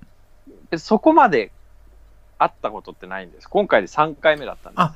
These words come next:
Speaker 2: そうだそうだ。そもそもだってラジオでね、二人が鉢合わせた時初めてだったもんな。
Speaker 1: そうそう。
Speaker 2: うん。
Speaker 1: だから、あの時すごい勘違いしてたんですけど、それ、ラジオが初めてで、
Speaker 2: うん。
Speaker 1: その後一回やってる。
Speaker 2: うん。
Speaker 1: で、今回が三回目っていう状況なんですね。
Speaker 2: なるほど。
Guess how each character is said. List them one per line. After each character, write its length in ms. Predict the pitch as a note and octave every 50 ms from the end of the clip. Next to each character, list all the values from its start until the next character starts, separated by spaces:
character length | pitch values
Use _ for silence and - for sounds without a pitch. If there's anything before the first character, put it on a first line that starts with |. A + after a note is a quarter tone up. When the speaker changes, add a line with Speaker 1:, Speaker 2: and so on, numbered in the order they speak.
| - -
Speaker 2:
そ 180 | - - A3 G#3
う 40 |
だ 100 | D#3 B2+
そ 140 | - - E3+
う 20 | B2
だ。 80 | G#2+
そ 120 | - - D4
も 140 | F#4+ E4+
そ 140 | - - C#3
も 80 | A#2+ A#2+
だ 80 | B2
っ 20 | B2
て 100 | - B2
ラ 140 | C#3+ F#3 A#3
ジ 140 | - A#3
オ 100 | F#3 C#3+
で 140 | A2 G#2+ A2
ね、 120 | A#2+ B2+ B2
二 220 | - - - C#3
人 120 | C#3+ D3 B2+
が 80 | B2
鉢 280 | A2 - A#2+ - - E3
合 40 | D#3
わ 60 | D#3+
せ 80 | D#3 D3
た 120 | B2 A#2+
時 240 | G2+ B2 A#2+ - A#2
初 360 | G#2+ - - - D#3+ D3+ A3+
め 160 | C4+ D4 F#3+ -
て 240 | - G#2 F2 - - - - - -
だ 100 | A2+ G#2
っ 20 |
た 140 | - - F#2
も 100 | - -
ん 60 | G2
な。 100 | A2+ G2+
Speaker 1:
そ 140 | - A2 F#2+
う 20 |
そ 260 | - - - G2 F2 -
う。 40 | A#2+
Speaker 2:
う 20 | A#2+
ん。 340 | A#2 G#2 F2+ - - - - - - -
Speaker 1:
だ 80 | C3
か 200 | B2 A#2+ A#2 - - -
ら、 140 | - - F2+
あ 40 | F2+
の 80 | F2+ F3
時 320 | - - F3+ E3 C#3 G#2
す 100 | - -
ご 100 | C#3 C3+
い 20 | A2+
勘 160 | B2+ B2 A#2
違 20 |
い 20 | G2 - G#2+ G2
し 40 | -
て 80 | - F#2
た 100 | F2+ F2+
ん 40 |
で 40 | F2
す 80 | - -
け 100 | - B2+
ど、 180 | C#3 A#2+ G2+
そ 120 | - - C#3
れ、 380 | C3+ C3+ C3 C3 C3+ C3 B2+ - -
ラ 180 | - D3 D#3+ D3
ジ 100 | C3+ D3
オ 60 | D#3
が 80 | D#3+
初 280 | - - A#2+ G2 F#2 F#2+
め 100 | F#2 E2+
て 140 | - - -
で、 80 | C3
Speaker 2:
う 20 | C3
ん。 60 | C3
Speaker 1:
そ 40 | B2+
の 100 | A2+ E3
後 140 | E3 - G2+
一 120 | F2 - - -
回 220 | - G2+ G2 F#2+
や 80 | F2 F2
っ 60 | - - - - -
て 100 | F2 E2+
る。 200 | F2 G#2 A2 G2+
Speaker 2:
う 80 | - C3 B2
ん。 20 | A2+
Speaker 1:
で、 540 | B2+ C3 C3+ C3 B2+ B2+ B2+ B2+ B2 B2 A2+
今 240 | - E3 D3+ C#3+
回 180 | A2+ C#3+ C#3+ D#3
が 80 | E3+ -
三 240 | - A#2 G#2 G2
回 220 | F#2 - G#2 F#2 F#2+
目 140 | A2+ B2 A#2+
っ 20 |
て 160 | - - F#2
い 20 | E2+
う 20 |
状 120 | - E2+
況 140 | D#2+ - -
な 180 | D#2 B2 A#2+ A#2+
ん 40 | A#2+
で 60 | A#2+
す 60 | A#2
ね。 60 | A2
Speaker 2:
な 60 | A2
る 0 |
ほ 0 |
ど。 180 | G2+ G#2+ F#2